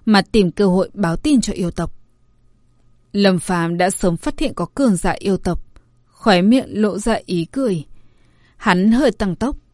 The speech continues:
bay về phía xa. Vị cường giả yêu tộc cũng theo sát phía sau,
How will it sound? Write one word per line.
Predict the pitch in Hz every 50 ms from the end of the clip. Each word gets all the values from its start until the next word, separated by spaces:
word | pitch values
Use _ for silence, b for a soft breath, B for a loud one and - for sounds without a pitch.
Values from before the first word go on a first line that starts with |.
| _ _
bay | 254 220 214 208 185
về | 175 196 180
phía | 160 - - 165
xa. | 151 - - 185 175 160 - - - - - - _ _ _ _ _ _ _ _ _ _ _ _ _ _ _ _ _ _ _ _ _ _ _ _ _ _ _
Vị | 214 196 226
cường | 226 - 208 185
giả | 160 185 180
yêu | - 190 202 185
tộc | - 202 190 -
cũng | - 196 -
theo | - 285 254 202
sát | - - - -
phía | - 208 165
sau, | - - 180 165 165 165